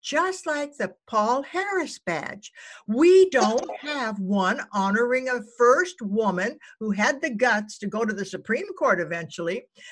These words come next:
Speaker 1: who had the guts to hang in there for eleven years. So I'm gonna propose a Sylvia Whitlock pin. Now, you have that
Speaker 2: Whitlock.
Speaker 1: ex-Rotary. I love that one.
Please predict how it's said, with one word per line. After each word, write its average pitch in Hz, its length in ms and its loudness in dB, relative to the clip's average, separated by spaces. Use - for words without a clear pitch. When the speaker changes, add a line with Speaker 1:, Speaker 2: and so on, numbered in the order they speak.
Speaker 1:
who 240 100 2
had 277 280 0
the 302 120 -6
guts 233 300 -2
to 208 100 -4
hang 233 300 -2
in 247 160 -4
there 208 180 -4
for 202 160 -6
eleven 185 420 -2
years. 294 280 -2
So - 300 -4
I'm 330 260 -2
gonna 254 220 -2
propose 233 760 2
a 196 120 -2
Sylvia 196 580 -2
Whitlock 185 760 0
pin. 320 440 -2
Now, 208 140 2
you 233 340 2
have 339 220 -2
that 208 180 0
Speaker 2:
Whitlock. 180 180 -16
Speaker 1:
ex-Rotary. 240 1040 2
I 185 140 4
love 240 380 4
that 240 260 2
one. 175 340 -6